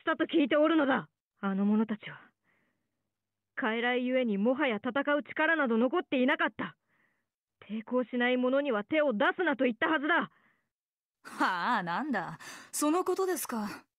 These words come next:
Speaker 2: 甘い情けは後々怨恨を残します。そして、いずれ正常のお命を狙う資格になるでしょう。なれば、元から断ち切るのが道理。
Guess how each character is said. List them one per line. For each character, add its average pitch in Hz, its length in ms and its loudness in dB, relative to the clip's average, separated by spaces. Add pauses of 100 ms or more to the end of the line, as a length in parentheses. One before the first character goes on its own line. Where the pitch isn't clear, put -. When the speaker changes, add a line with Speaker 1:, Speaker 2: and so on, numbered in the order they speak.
(100)
Speaker 2:
甘 262 360 2
い 302 80 0
情 302 260 -2
け 269 120 -2
は 185 120 -2
後 220 300 0
々 294 100 2
怨 269 380 2
恨 302 200 0
を 294 60 2
残 285 240 0
し 262 140 -2
ま 262 100 0
す。 - 160 -8 (840)
そ - 180 -12
し - 140 -6
て、 180 160 -10 (480)
い 240 120 0
ず 254 120 0
れ 262 100 2
正 269 260 0
常 262 200 2
の 240 180 4
お 262 80 2
命 285 320 0
を 170 80 -2
狙 170 240 -4
う 170 60 -4
資 - 160 -8
格 277 240 -6
に 294 100 0
な 277 120 0
る 240 100 -4
で 165 100 -10
し - 140 -10
ょ - 140 -18 (280)
う。 240 40 -4
な 269 140 2
れ 277 140 2
ば、 214 360 -2 (360)
元 233 300 2
か 262 140 0
ら 254 100 0
断 226 180 -2
ち - 160 -4
切 294 160 -2
る 269 80 2
の 180 120 0
が 151 200 -12
道 175 300 -2
理。 165 240 -8